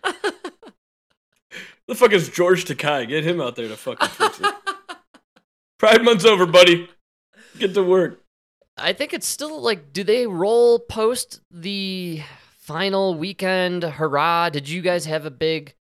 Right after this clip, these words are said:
Speaker 2: soiree in Chicago this past weekend? The, the
Speaker 1: Uh, I haven't really, I haven't really noticed
Speaker 2: I'm
Speaker 1: it.
Speaker 2: assuming they must line it up at the last weekend. And then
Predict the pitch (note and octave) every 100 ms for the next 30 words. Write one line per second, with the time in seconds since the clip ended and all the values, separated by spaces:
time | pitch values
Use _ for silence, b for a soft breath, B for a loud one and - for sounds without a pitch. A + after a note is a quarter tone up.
0 | _ _ _ _ - D3 D#3 D#3 D3+ D#3
1 | D#3 D3+ D3+ C#3 C#3 D#3 D#3 D3 - C#3+
2 | D3 - D3 D#3+ D3+ D#3 D#3+ _ _ -
3 | C#3 C3 C#3+ D#3 G#2 B2+ G2 F#2+ F#2+ G#2
4 | A#2 A#2+ A#2+ C3+ C3+ C#3+ A2 A2 A#2 A2
5 | D4 F3 - G3 A#3 A3 E3 D#3+ D#3 C3+
6 | D3 D#3 - B2 B2 C3 C#3 B2+ B2 -
7 | - G2 G#2+ A#2+ A#2+ - A#2 A#2 A#2 A#2
8 | A#2 C3